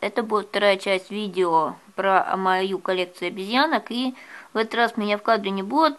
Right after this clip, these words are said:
Просто я решила, что, наверное, так будет удобнее показать всех животных.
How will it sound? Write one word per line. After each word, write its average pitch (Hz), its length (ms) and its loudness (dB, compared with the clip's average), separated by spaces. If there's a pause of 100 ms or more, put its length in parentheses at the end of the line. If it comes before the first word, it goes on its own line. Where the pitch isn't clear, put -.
(200)
Просто 214 320 -6
я 294 100 0
решила, 233 320 -4
что, - 180 -6
наверное, 208 260 2
так 208 180 2
будет 196 280 -4
удобнее 214 360 -2
показать 196 580 -4 (200)
всех - 340 -2
животных. 202 560 -2